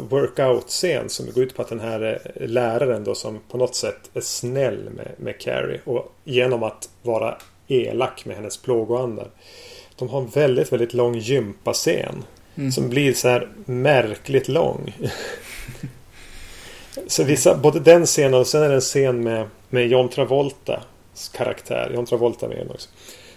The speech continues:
Speaker 1: Eh, och, eh, en, en, eh, den kvinnliga karaktären som kanske har s-, mest problem med Carrie, mest arg på henne.
Speaker 2: Mm.
Speaker 1: De åker bil någonstans och sitter som bara...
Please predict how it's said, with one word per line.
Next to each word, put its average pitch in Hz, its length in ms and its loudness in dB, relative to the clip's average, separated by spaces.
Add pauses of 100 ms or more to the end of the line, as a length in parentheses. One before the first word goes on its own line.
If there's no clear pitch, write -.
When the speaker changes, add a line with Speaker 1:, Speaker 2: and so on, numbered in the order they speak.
(100)
Speaker 1:
Eh, 123 200 0
och, 123 340 0
eh, 117 300 2
en, 120 140 -2 (100)
en, 117 220 -4 (220)
eh, 104 60 -12 (720)
den 131 280 -6
kvinnliga 135 380 2
karaktären 113 440 -2
som 110 240 -8 (100)
kanske 110 180 -8
har 113 120 -6
s-, - 280 -8 (380)
mest 131 520 -6
problem 123 440 2
med 104 120 -10
Carrie, 113 400 -4
mest 113 440 -8
arg 123 360 -2
på - 140 -14
henne. - 200 -10 (420)
Speaker 2:
Mm. 127 140 -6
Speaker 1:
De 135 140 -2
åker 143 320 2
bil 127 460 -2
någonstans 107 520 -6
och 117 60 -12
sitter - 220 -8
som 135 160 -6
bara... 127 320 6